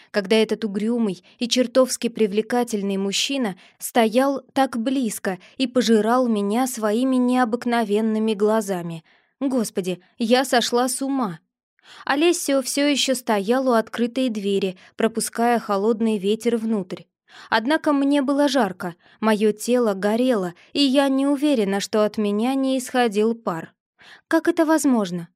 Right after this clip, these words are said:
Что этот мужчина со мной делает? Почему каждая частичка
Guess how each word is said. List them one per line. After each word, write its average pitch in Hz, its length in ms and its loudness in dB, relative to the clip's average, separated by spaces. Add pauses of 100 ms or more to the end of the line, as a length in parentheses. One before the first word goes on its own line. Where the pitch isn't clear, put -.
(320)
Что 311 300 0
этот 262 240 2
мужчина 240 540 2
со 233 180 -2
мной 226 300 0
делает? 214 600 -2 (300)
Почему 302 440 0
каждая 226 500 2
частичка 220 720 -4